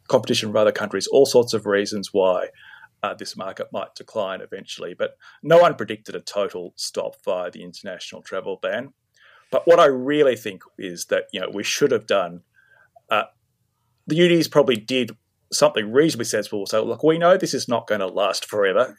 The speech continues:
but while it does, there's billions of dollars on the table. And so they probably thought, "We know it's risky,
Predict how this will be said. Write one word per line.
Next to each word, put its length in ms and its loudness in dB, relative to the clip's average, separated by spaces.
but 280 4
while 380 8
it 200 0
does, 320 4
there's 180 -8
billions 420 -2
of 100 -4
dollars 440 0
on 220 -6
the 100 -10
table. 500 -8
And 180 -8
so 320 4
they 160 4
probably 280 2
thought, 260 2
"We 80 6
know 140 8
it's 160 2
risky, 460 4